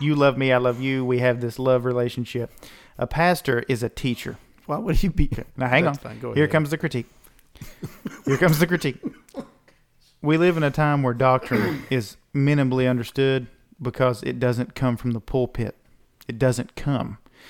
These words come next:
Speaker 1: People go hungry and leave hungry to church every Sunday for thirty years. They've never heard anything about theology, about God, about the ontological slash economical trinity. And I'm not saying you have to be some sort of wordsmith.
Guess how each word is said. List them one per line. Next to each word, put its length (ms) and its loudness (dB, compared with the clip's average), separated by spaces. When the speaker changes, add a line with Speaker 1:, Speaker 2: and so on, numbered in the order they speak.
Speaker 1:
People 300 2
go 260 2
hungry 460 0
and 200 0
leave 240 2
hungry 420 -2
to 120 -4
church 360 -6
every 200 2
Sunday 420 -6
for 120 -12
thirty 240 2
years. 320 -4
They've 220 2
never 400 0
heard 280 0
anything 540 -4
about 280 0
theology, 560 0
about 340 -6
God, 460 0
about 440 -6
the 100 -2
ontological 640 0
slash 280 -6
economical 520 -4
trinity. 360 -4
And 80 -2
I'm 60 2
not 160 0
saying 180 0
you 120 -2
have 180 -4
to 60 -8
be 160 -4
some 220 -8
sort 260 -6
of 80 -8
wordsmith. 600 -2